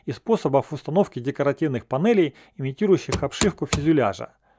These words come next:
На большинстве настоящих буш-самолетов обшивка изготавливается из специальной ткани. Она натягивается на сварной трубчатый каркас. Но есть буш-самолеты, обшивка которых изготавливается из легких алюминиевых сплавов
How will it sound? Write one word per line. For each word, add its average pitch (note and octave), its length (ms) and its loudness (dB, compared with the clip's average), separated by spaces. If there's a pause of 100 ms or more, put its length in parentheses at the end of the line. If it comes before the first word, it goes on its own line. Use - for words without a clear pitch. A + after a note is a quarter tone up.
(340)
На B2 80 -8
большинстве G3 480 0
настоящих F#3+ 580 0
буш-самолетов E3 800 0 (280)
обшивка D3+ 500 -2
изготавливается D3 800 2
из E3+ 160 -6
специальной F3+ 500 -2
ткани. G#2+ 500 -4 (360)
Она F3 260 4
натягивается D#3 680 2
на C3+ 80 -4
сварной F3 380 0
трубчатый D#3 500 -2
каркас. B2 540 -2 (320)
Но D3 100 0
есть A3 280 2
буш-самолеты, E3 840 0 (140)
обшивка - 480 -2
которых A#3 520 0
изготавливается C#3 840 4
из A#2+ 120 -2
легких E3+ 400 0
алюминиевых C#3+ 600 0
сплавов G3 600 4